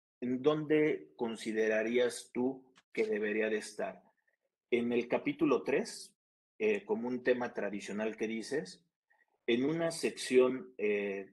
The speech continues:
eh, tres del capítulo dos como actividad de plataformas digitales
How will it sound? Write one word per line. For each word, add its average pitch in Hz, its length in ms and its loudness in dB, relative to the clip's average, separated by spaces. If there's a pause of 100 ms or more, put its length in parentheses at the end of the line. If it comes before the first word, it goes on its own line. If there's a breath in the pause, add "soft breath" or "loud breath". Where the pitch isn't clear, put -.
eh, 101 500 -4
tres 120 580 0
del 107 200 -4
capítulo 110 500 -4
dos 107 400 -4
como 104 220 -8
actividad 104 760 0
de 101 380 0
plataformas 107 640 -4
digitales 104 680 -4